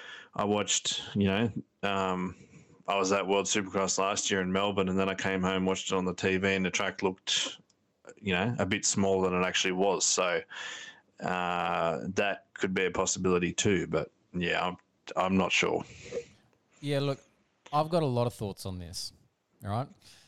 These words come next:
Speaker 2: I, I don't mind that they tried it, but I don't like what happened from it. So there's a lot of, there's a lot of this, right? The track was twenty-two seconds long. That's too short. That's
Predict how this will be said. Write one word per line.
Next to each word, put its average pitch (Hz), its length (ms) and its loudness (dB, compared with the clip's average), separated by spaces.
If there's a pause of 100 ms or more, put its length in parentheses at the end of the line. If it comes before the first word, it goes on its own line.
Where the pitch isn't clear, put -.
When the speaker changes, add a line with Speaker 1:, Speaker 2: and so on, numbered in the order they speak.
(200)
Speaker 2:
I, 131 320 0 (640)
I 147 380 2 (340)
don't 143 340 0
mind 139 480 -2
that 143 160 -10
they 117 240 -2 (480)
tried 135 500 2
it, 196 160 -4 (200)
but 120 180 -2
I 117 120 2
don't 120 360 -2
like 117 320 0
what 107 180 -2
happened 98 500 -6
from 85 280 -12
it. - 80 -20 (600)
So 120 140 -6
there's 127 180 -2
a 139 60 0
lot 143 220 0
of, 139 140 -4
there's 120 180 -4
a 123 60 -8
lot 123 160 -2
of 110 80 -6
this, 98 200 -8
right? 95 140 -4 (160)
The 156 100 -2
track 214 320 -2
was 185 140 -4
twenty-two 170 640 -2
seconds 120 480 -2
long. 87 240 -6 (640)
That's 151 320 -2
too 131 280 -2
short. 85 440 -6 (600)
That's - 380 -4